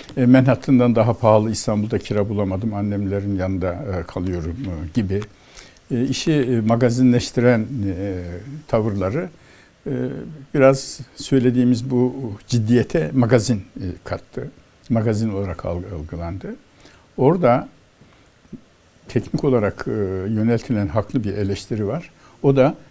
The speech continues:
Cumhurbaşkanlığı ile ilişkiler hakkında. İlk göreve başladığında, "Bu faiz sebeptir." sözü sorulduğunda, "Bundan sonra benden hiçbir politik, e, cevap alamayacaksınız. Politika hakkında hiçbir cevap alamayacaksınız." diye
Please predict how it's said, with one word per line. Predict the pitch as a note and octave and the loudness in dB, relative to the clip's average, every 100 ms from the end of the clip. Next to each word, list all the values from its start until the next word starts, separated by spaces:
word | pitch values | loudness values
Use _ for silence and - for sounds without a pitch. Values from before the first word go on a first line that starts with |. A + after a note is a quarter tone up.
| _ | _
Cumhurbaşkanlığı | C#3+ A#2+ E3 A#2+ - A2+ A2+ | 0 2 2 0 0 -2 -2
ile | D#3 | -2
ilişkiler | B2+ G#2 - G#2 F2 | -4 -4 -4 -4 -4
hakkında. | E2+ - - - - _ _ _ _ _ _ - _ _ - | -6 -10 -18 -20 -20 _ _ _ _ _ _ -20 _ _ -2
İlk | D3+ - - | 0 0 0
göreve | A#2 A#2 A#2+ C3 | 2 4 6 6
başladığında, | G2+ - F#2+ F#2+ F2 G2 A3 D3+ - - | 4 0 -6 -4 -4 -4 -4 -6 -12 -8
"Bu | C3 | -8
faiz | - A2+ A#2 A2+ | 0 2 2 0
sebeptir." | A2+ G#2+ G#2+ - G#2 - - - | 0 0 -2 -6 -14 -14 -20 -20
sözü | - G#2 G#2 G#2+ | -10 -8 -8 -8
sorulduğunda, | - G#2 G2 A2 F#2+ B2+ E3 - - - - - - C3 | -6 -4 -4 -4 -2 0 -2 -6 -16 -14 -12 -14 -10 -2
"Bundan | A2 C3 | 2 4
sonra | C#3 - A2 A#2 C#3 A#2+ | 4 0 0 0 -2 0
benden | A2 G#2+ G#2 E3 A2 - | 0 2 0 -2 -4 -6
hiçbir | - C3+ - D#3 F3+ - | -4 -4 -4 0 0 0
politik, | - A2+ G2+ - - - - _ _ _ _ _ | -2 -2 -2 -4 -4 -10 -20 _ _ _ _ _
e, | A#2+ A2 G#2 G2+ G2 F#2+ | -4 -2 -2 -2 -4 -4
cevap | A#2 A2+ C3 | 0 0 0
alamayacaksınız. | A2 C3+ C3+ F2 E2 - - - - - - - | 2 4 6 4 -4 -12 -16 -18 -20 -20 -20 -6
Politika | F#2+ F#2+ - G2 | -6 -4 -4 -4
hakkında | F#2 - G#2+ | -4 -8 -6
hiçbir | G#2+ - F#2+ | -6 -8 -8
cevap | G2 G2+ - | -8 -8 -8
alamayacaksınız." | G#2+ A#2 E2 D#2+ - E2+ D#2 - | -6 -4 -6 -10 -10 -12 -12 -12
diye | A#2 | -10